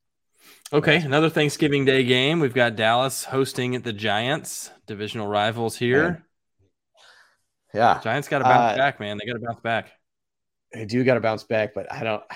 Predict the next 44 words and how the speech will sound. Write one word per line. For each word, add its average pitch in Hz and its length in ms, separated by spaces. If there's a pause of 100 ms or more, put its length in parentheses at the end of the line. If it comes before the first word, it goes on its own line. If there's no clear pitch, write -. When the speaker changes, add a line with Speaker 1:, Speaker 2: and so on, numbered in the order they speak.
Speaker 2:
<sighs> - 220
the, 104 120 (140)
the 120 80
Cowboys 117 380
are 101 60
looking 98 180
like 92 120
a 85 60
freaking 92 400
buzzsaw 85 540
right 78 220
now. 76 600 (120)
I 92 40
mean, 90 420 (520)
doing 127 180
what 104 140
they 107 140
did 98 220
to - 80
the 90 80
Vikings, 98 420
who 95 100
maybe 95 340
are 90 120
showing 90 360
us 87 120
that 85 160
maybe 90 160
the 87 80
Vikings 135 360
aren't 156 120
what 160 120
they 156 80
thought 147 240
they 147 80
were, 143 240
but 101 300 (1000)
man, 131 260
they 113 100
put 113 160
on 107 100
a 101 60
beating, 95 440
and 98 460